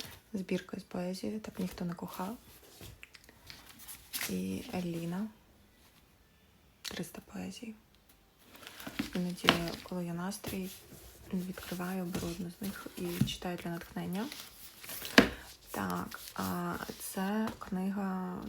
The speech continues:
це просто мій біль. Насправді я її читаю вже рік.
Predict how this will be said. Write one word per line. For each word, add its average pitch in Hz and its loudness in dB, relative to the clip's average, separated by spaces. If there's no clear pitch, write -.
це - -6
просто 180 -4
мій 175 0
біль. 165 -4
Насправді 214 2
я 185 2
її 190 4
читаю 175 -2
вже 175 -2
рік. - 0